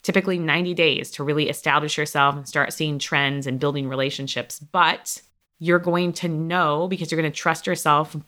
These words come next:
more deeply than you ever have to know if it's working or if it's not. And if it's not working, that's not failing because we got feedback. That's going to allow us to pivot and grow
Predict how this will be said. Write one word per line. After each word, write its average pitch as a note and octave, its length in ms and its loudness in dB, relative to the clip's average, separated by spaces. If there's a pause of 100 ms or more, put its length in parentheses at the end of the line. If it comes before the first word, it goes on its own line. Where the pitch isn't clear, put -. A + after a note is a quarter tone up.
(120)
more D#3 500 0 (140)
deeply E3 340 0
than D3+ 160 0
you C#3+ 100 -2
ever C#3 160 2
have C#3 480 0
to - 160 -6
know D#3+ 200 4
if F#3 100 -2
it's G#3 160 -2
working D3 300 0
or E3+ 80 2
if E3+ 60 -2
it's D#3+ 180 -10
not. C3+ 360 0
And F#3+ 120 2
if F#3+ 80 0
it's F#3+ 160 -8
not A3+ 260 0
working, A3 480 -2 (220)
that's - 200 0
not A#3 200 0
failing G#3+ 340 2
because F#3+ 260 -2
we F#3+ 80 -4
got E3+ 200 2
feedback. F#3 600 -2
That's F3 220 0
going G#3+ 220 0
to G3+ 100 -2
allow E3 300 4
us E3+ 140 -4
to E3 160 -4 (140)
pivot D3+ 360 2
and D#3+ 180 -2
grow D3+ 460 0